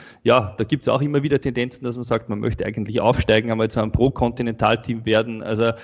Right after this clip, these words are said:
man ist dort in der Messestadt sehr getrieben, was, was den Radsport betrifft und natürlich ist das ein, ein Dunstkreis, sag ich mal, von, von Radsportinteressierten und Radsportfanaten,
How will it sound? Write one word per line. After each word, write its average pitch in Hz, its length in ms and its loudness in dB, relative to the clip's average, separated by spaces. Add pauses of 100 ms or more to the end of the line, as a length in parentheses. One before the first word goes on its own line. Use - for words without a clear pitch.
(120)
man 120 140 0
ist 139 380 0
dort 120 180 4
in 135 80 -4
der 135 100 -4
Messestadt 117 460 -4
sehr 123 220 -4
getrieben, 127 500 -2
was, 117 300 -2
was 117 100 -2
den 117 140 -6
Radsport 110 480 0
betrifft 117 420 -4
und 117 220 -6
natürlich 120 400 0
ist 120 140 -10
das - 120 -12
ein, 113 540 -6
ein 113 180 -4
Dunstkreis, 139 640 0
sag 123 120 -4
ich 113 140 -6
mal, 113 220 4
von, 113 420 -8
von 117 140 -4
Radsportinteressierten 120 1120 -2
und 113 80 -4
Radsportfanaten, 110 1080 0